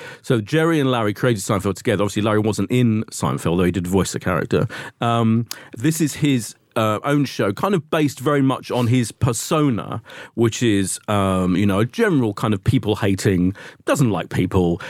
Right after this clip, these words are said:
wants to say what the fuck he wants to say, whe-, you know, whether it's socially acceptable or not. He does not go by social niceties. He does not play by the rules. But the,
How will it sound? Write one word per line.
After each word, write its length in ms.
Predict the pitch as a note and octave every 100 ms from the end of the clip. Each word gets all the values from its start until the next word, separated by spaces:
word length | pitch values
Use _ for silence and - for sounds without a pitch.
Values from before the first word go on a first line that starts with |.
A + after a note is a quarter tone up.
| - -
wants 220 | - E3 E3+
to 80 | D#3
say 260 | - B2
what 240 | A#2 G2+ -
the 40 |
fuck 340 | - - - -
he 100 | A#2+
wants 240 | A2+ -
to 80 | -
say, 460 | - G#2+ F#2+ F#2 -
whe-, 140 | A2 A2+
you 100 | A2
know, 100 | G2+
whether 280 | G2 F#2+ G2
it's 360 | - - -
socially 300 | - C#3 A#2+
acceptable 360 | G2 - - G2
or 100 | F#2+
not. 320 | A2 B2 A2+
He 80 | C3
does 160 | C3+ B2
not 260 | D3+ C3+
go 180 | C#3 B2+
by 380 | F#2+ G#2+ G#2 -
social 340 | - A#2 -
niceties. 800 | G2+ A2 G#2+ G#2 - G2+ G2+ F#2+ - - -
He 80 | B2+
does 120 | A#2
not 180 | C3 D3
play 140 | C3 A#2
by 160 | G#2
the 80 | G2+
rules. 320 | G#2 F2+ A2+ - - - - - _ _
But 120 | - F3
the, 160 | F3